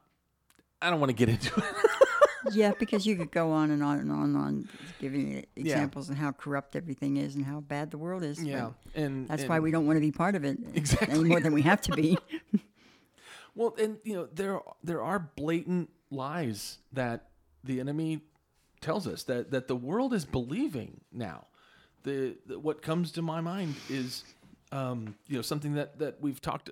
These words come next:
Speaker 1: a lot to about. I talk a lot about to Corinna, and we, we discuss it, is the difference between a man and a woman. And, you know, there's a lot of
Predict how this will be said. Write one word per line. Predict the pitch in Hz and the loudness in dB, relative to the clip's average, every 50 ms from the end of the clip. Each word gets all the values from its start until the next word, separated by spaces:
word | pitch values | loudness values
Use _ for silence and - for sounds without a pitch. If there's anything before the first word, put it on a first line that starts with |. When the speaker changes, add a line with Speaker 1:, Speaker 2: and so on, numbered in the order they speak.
| - - | -6 -4
Speaker 1:
a | 139 | -2
lot | 131 127 131 147 - - - | -2 -2 -4 -6 -8 -10 -6
to | - 143 127 131 98 - - - | -4 -2 -2 -2 -4 -6 -8 -6
about. | - 131 131 123 80 - - _ | -8 -6 -6 -6 -8 -8 -12 _
I | - 123 135 | -6 -6 -6
talk | 123 - 139 135 - | -4 -4 -6 -6 -4
a | 143 | -2
lot | 135 135 139 131 | -4 -2 -2 -2
about | 131 127 123 120 - - _ _ _ _ - _ | -4 -6 -6 -6 -8 -12 _ _ _ _ -20 _
to | - - | -10 -10
Corinna, | 127 - - 127 151 202 185 110 82 62 - | -10 -8 -8 -6 -4 -4 -4 -6 -8 -8 -10
and | 127 113 80 82 120 | -10 -10 -8 -8 -8
we, | 123 117 110 - | -8 -8 -8 -6
we | 123 123 | -8 -6
discuss | 117 113 - - - 117 110 - - | -6 -6 -8 -6 -6 -6 -6 -4 -6
it, | 98 - _ - - - - - - _ _ _ | -8 -8 _ -20 -20 -20 -20 -20 -20 _ _ _
is | 131 131 120 120 117 - - - _ _ _ _ _ | -4 -4 -4 -4 -6 -8 -12 -14 _ _ _ _ _
the | - 135 | -6 -6
difference | 120 - 135 131 - - 131 127 - - | -4 -2 -4 -4 -4 -4 -6 -8 -8 -8
between | - - 123 - - - - 135 135 131 131 127 | -8 -10 -10 -10 -12 -14 -8 -6 -6 -4 -4 -6
a | 117 | -6
man | 113 113 110 110 113 117 113 110 107 - | -6 -6 -6 -6 -4 -6 -6 -8 -10 -10
and | 95 110 | -10 -8
a | 107 104 | -8 -4
woman. | 107 104 98 90 - - - _ _ _ _ _ _ _ _ _ _ _ | -4 -4 -4 -6 -8 -14 -20 _ _ _ _ _ _ _ _ _ _ _
And, | - 117 113 107 107 104 101 104 | -8 -8 -6 -6 -6 -8 -8 -8
you | 110 | -8
know, | 107 | -6
there's | 101 104 104 98 - | -6 -6 -6 -6 -6
a | 98 | -6
lot | 101 107 110 123 120 | -6 -4 -4 -2 -2
of | 120 113 110 113 - | -2 -2 -4 -8 -16